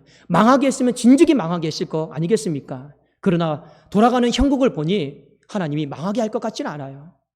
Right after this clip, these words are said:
하나님이 우미 돋고 꽃이 피고 열매가 맺을지언정, 더 잘 되게 하실지언정, 제가 보니까 망하게 할 것 같지는 않거든요. 그러니까 우리는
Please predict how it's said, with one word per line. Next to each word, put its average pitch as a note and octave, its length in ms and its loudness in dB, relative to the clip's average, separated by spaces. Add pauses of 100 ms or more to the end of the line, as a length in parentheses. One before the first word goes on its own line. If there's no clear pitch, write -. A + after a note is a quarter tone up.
(140)
하나님이 F#3+ 600 -2 (220)
우미 F#3+ 200 4
돋고 D3 400 -4
꽃이 - 280 -6
피고 A#3 420 -2 (280)
열매가 B3 400 6
맺을지언정, F3+ 800 0 (280)
더 B3+ 280 10
잘 A3 220 2
되게 A3+ 160 4
하실지언정, F#3 840 -4 (320)
제가 E3+ 200 0
보니까 E3 640 -4 (200)
망하게 G#3 400 2
할 C#4+ 80 0
것 C#4 100 0
같지는 F3+ 320 -6
않거든요. D3+ 680 -2 (360)
그러니까 F#3+ 260 4
우리는 D#3 480 -2